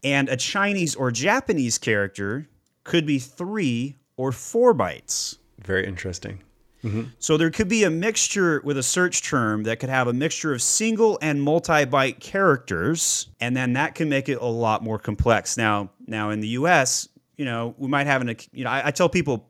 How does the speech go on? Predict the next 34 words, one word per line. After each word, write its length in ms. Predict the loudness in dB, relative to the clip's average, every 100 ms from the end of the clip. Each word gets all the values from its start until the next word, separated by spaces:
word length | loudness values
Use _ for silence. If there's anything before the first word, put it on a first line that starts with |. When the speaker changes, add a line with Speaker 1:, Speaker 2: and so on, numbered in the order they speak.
| _
Speaker 1:
"Don't 180 | 0 0
forget, 480 | 0 4 4 2 -6 _ _ _
put 200 | -2 0
Spanish 880 | 0 -4 -2 0 0 0 -4 -8 -10 _
terms 760 | -4 0 0 -2 -6 -6 -6 -6 _
into 260 | -10 -8 -6
your 120 | -6
search 340 | -4 -6 -6
term 160 | -8 -8
field." 320 | -8 -8 -10 _ _ _ _
I 40 | 0
get 100 | 4
a 20 |
lot 160 | 4 4
of 80 |
flack 320 | 2 2 2 2
for 140 | -6
that. 260 | -6 -10 -16 _ _ _
People 180 | -4 0
are 40 |
like, 220 | 0 -2 -6 _ -8
"Doesn't 320 | -4 -2 -2
Amazon 420 | -2 -2 -4 -4
just 180 | -6 -6
auto-translate 760 | -6 -4 -2 -2 -2 -2 -2 -2
it?" 200 | -4 -8 _ _ _ -20 _ -14
Right, 500 | -6 -2 -2 -2 -4
guys, 420 | -4 -4 -6 -12 _ _
right. 420 | -8 -2 -2 -4 -8
Amazon 420 | -4 0 2 2 0
does 160 | 2
everything 400 | 4 2 0 0
automatically 560 | 0 0 0 -2 -2 -6
correctly. 560 | -6 -4 -4 -4 -12